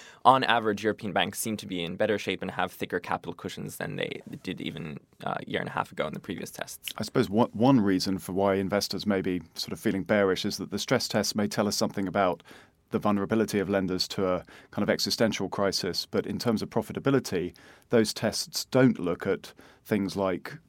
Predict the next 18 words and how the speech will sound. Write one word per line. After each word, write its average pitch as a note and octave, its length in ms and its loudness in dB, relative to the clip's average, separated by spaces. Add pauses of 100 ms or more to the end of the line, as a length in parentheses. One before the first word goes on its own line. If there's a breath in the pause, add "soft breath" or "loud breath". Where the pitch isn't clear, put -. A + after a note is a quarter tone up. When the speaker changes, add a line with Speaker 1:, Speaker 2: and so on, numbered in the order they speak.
(320)
Speaker 2:
the G#2 100 -2
effect - 360 -2
of F2 120 -6
negative F#2 320 -2
interest G#2+ 440 2
rates, E2+ 200 -2
for F2+ 140 -6
example. E2+ 460 -4
So G2+ 280 2 (380 loud breath)
their A#2+ 100 4
sort B2 120 2
of A2+ 120 4
ongoing B2+ 400 8
ability A2 460 4
to, G#2 280 0 (120)
to A2+ 100 -2
make G#2+ 280 2
profit - 560 0